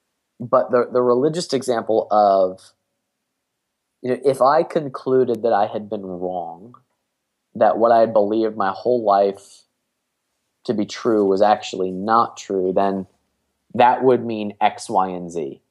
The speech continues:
That would mean X, my l-, view in the world is, is wrong. Y, my meaning in the world is wrong.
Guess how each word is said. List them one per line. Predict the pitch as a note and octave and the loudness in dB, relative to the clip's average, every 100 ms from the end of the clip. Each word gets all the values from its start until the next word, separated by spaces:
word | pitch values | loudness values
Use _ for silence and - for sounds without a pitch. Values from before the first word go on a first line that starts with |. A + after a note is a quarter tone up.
| _ - | _ -2
That | F#2+ | -2
would | G2+ | -2
mean | G2 G2 - | -8 -10 0
X, | B2 C3+ - - - - _ _ _ _ | 2 2 -6 -14 -16 -20 _ _ _ _
my | A2+ A2+ | 0 0
l-, | A2 - G#2+ - | 0 -4 -12 -8
view | A#2+ B2+ | -2 0
in | B2 | 0
the | A2+ | 0
world | A2+ A2+ A2 G#2+ | 4 4 4 2
is, | G2+ - A2 | -4 -8 -8
is | G#2 A2 | -6 -4
wrong. | G#2+ G#2 G2+ G2+ G#2 _ _ _ _ | 0 2 0 -2 -12 _ _ _ _
Y, | G#2 A2+ A2+ A2 G#2+ G2+ G#2 G2+ _ | 2 4 6 4 4 0 -4 -8 _
my | G#2 G2+ | -8 -8
meaning | G2+ A#2 A#2 A2 | -8 -8 -8 -8
in | G#2+ | -8
the | G#2 | -6
world | G2 G2 G2 F#2 F#2 G#2+ - | -2 -2 0 -2 -6 -10 -12
is | A#2+ G#2 | -12 -2
wrong. | G2+ F#2+ F#2 F#2 F#2 | 0 0 0 -6 -12